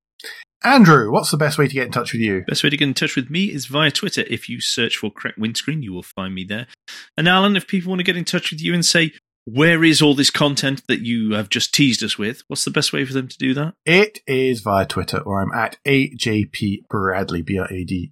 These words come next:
Speaker 1: L E Y. Uh, watch out for Twitter and Instagram, by the way, later this week, because I'm at a trade show in London,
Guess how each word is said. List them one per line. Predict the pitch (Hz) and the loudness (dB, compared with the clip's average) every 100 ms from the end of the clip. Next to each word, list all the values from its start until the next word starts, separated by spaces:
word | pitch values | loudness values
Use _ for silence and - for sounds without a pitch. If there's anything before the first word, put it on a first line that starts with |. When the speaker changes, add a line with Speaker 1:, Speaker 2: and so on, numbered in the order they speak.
| - | -10
Speaker 1:
L | 95 87 87 - - | -8 -8 -10 -12 -10
E | 98 92 - | -8 -6 -8
Y. | 95 98 90 87 - - - | -8 -4 -4 -6 -8 -14 -6
Uh, | 131 139 | -2 0
watch | 135 180 151 | 2 2 4
out | 180 156 | 2 2
for | 147 | 2
Twitter | 170 151 | 2 4
and | 143 | 4
Instagram, | 147 147 127 113 | 4 4 0 0
by | 110 | 2
the | 107 | 2
way, | 104 104 117 | 0 -4 -4
later | 107 104 - | -6 -6 -6
this | 104 - | -6 -4
week, | 104 95 - | -4 -6 -10
because | - 104 - | -8 -8 -4
I'm | 110 120 | -2 0
at | 120 | -2
a | 117 | -6
trade | - 107 107 | -6 -6 -4
show | - 98 | -4 -4
in | - 95 87 | -4 -6 -8
London, | 87 92 90 87 85 | -8 -6 -6 -6 -8